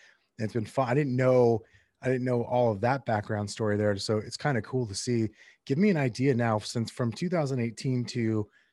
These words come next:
you and I recording this the first week in October of twenty twenty-one, like, h-, how many, what's your customer base like now from, like, number standpoint, user standpoint, whatever the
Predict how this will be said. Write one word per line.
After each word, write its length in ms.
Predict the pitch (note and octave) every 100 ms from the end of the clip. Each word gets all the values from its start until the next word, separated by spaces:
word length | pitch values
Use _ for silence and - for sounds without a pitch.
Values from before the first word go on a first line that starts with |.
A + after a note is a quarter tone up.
| -
you 80 | C#3
and 80 | B2+
I 60 |
recording 440 | A2+ A2 - A#2 A2+
this 200 | A2+ -
the 100 | A2
first 340 | - A#2+ -
week 160 | A#2+ A2+
in 60 |
October 640 | G#2 - - B2+ A2 G2+ G2+ _ _ _ -
of 100 | -
twenty 300 | - C3 A#2+
twenty-one, 540 | - A2+ G#2+ A2 A2+
like, 220 | G2+ F#2+ - _ -
h-, 160 | - - _ -
how 160 | -
many, 360 | C#3+ D#3+ C#3+ B2 - _ _ _ _
what's 200 | C#3 -
your 120 | E3+
customer 420 | - C#3+ - D#3
base 260 | C3+ C#3 C3+
like 180 | C3 A#2+
now 220 | B2 B2
from, 140 | A#2+
like, 160 | A#2 G2+
number 280 | A#2 B2+ B2
standpoint, 680 | - C3 B2 A#2 B2 A#2+ A2+
user 280 | B2 A#2+
standpoint, 420 | B2 B2 A#2+ A#2 A#2
whatever 240 | A#2+ A#2+
the 200 | A#2